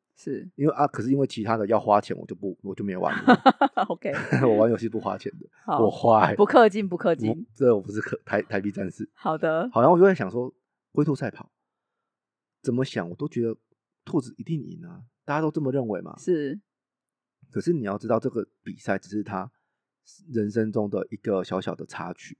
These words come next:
Speaker 1: 嗯。
Speaker 2: 那他为什么在树下乘凉？他不 care 啊，你赢，哦，给你啊，给你啊，我根本不在意啊。你觉得是比赛，我觉得是个游戏嘞。你知道我，我，如果是我，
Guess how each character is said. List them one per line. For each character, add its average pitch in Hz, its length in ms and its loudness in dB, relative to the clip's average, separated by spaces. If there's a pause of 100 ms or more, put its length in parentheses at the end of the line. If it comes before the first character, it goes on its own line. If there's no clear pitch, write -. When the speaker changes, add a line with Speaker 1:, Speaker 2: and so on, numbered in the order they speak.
(300)
Speaker 1:
嗯。 147 360 -8 (180)
Speaker 2:
那 165 140 0
他 151 140 -2
为 110 100 4
什 107 100 -4
么 92 120 -4
在 104 320 0 (240)
树 120 240 -4
下 98 240 -4
乘 92 260 -14
凉？ - 160 -12 (260)
他 - 120 -6
不 190 160 -6
care 156 600 -4
啊， 131 260 -10 (840)
你 143 140 0
赢， 143 320 -4 (320)
哦， 139 240 -12 (340)
给 135 140 -8
你 139 100 -8
啊， 127 80 -14 (100)
给 123 120 -8
你 120 120 -10
啊， 110 80 -16 (600)
我 277 120 2
根 254 140 -6
本 262 120 6
不 143 120 0
在 175 260 6
意 180 100 2
啊。 165 60 8
你 135 140 2
觉 131 100 4
得 175 80 8
是 185 80 2
比 120 180 -6
赛， 151 140 6
我 123 160 6
觉 117 100 0
得 120 80 6
是 120 120 -2
个 113 100 -2
游 98 180 0
戏 104 220 -6
嘞。 - 160 -10 (220)
你 127 100 -8
知 117 80 2
道 170 80 6
我， 127 100 4
我， 123 280 -4
如 175 120 4
果 180 140 4
是 147 100 -4
我， 107 240 0